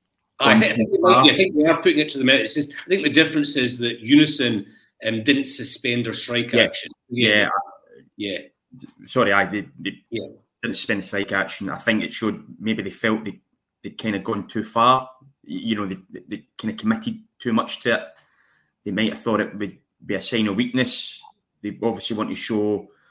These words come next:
Speaker 2: you know, local, local governments that, um, that, you know, they mean business, that they're serious about this. Um, it, it, it, it's obviously really damaging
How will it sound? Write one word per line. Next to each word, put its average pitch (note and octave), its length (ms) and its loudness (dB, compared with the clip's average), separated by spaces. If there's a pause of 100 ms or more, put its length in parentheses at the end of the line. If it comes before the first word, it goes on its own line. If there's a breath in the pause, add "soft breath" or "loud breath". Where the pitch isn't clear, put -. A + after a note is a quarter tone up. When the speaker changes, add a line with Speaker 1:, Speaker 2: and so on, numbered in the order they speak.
(880 soft breath)
Speaker 2:
you A#2+ 100 4
know, A#2+ 120 6
local, A#2+ 340 4
local A#2+ 320 -2
governments A#2+ 540 4
that, A2+ 180 2
um, G#2 600 0 (300)
that, - 300 -4
you G#2+ 100 -2
know, G#2+ 140 0
they G#2 100 -2
mean G#2 220 -2
business, B2 460 2
that - 100 -10
they're G2 100 -8
serious B2+ 460 0
about B2 160 -2
this. - 540 -2 (240)
Um, F#2+ 640 -2 (880)
it, - 140 -6
it, F#2+ 140 -8 (400)
it, G#2+ 180 -8
it's A2 220 -4
obviously G#2+ 320 -4
really G2 140 -4
damaging G2 720 -6